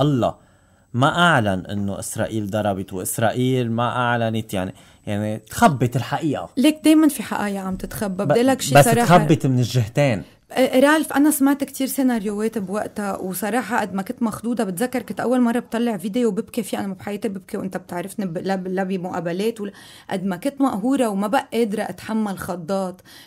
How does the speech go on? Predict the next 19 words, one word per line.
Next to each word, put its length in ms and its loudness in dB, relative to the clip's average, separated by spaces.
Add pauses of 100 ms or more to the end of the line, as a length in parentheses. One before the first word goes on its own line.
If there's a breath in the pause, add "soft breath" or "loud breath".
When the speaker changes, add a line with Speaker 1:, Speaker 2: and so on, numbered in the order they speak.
Speaker 2:
لأنه 240 -2
كنا 340 0
أنجأ 260 4
طالعين 400 -2
من 100 -2
خضة 300 -6
كورونا 580 -2
وصايرة 340 -2
الثورة 440 -2
قبل 400 -2
و-، 200 -4 (280 loud breath)
والبنوكة 580 0
وكل 280 -6
القصص. 540 -8 (480 soft breath)
حسيت 600 2
إنه 240 4
نحن 320 6
عن 280 4
جد 460 2